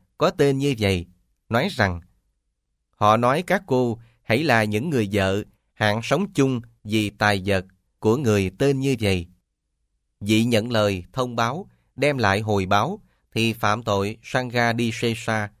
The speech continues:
tăng tàn. Các phần tóm lược.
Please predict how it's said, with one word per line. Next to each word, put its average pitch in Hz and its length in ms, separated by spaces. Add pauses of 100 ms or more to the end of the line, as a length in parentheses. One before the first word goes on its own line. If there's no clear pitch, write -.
(300)
tăng 143 340
tàn. 92 340 (1400)
Các 196 220 (100)
phần 101 320 (100)
tóm 147 200
lược. 101 280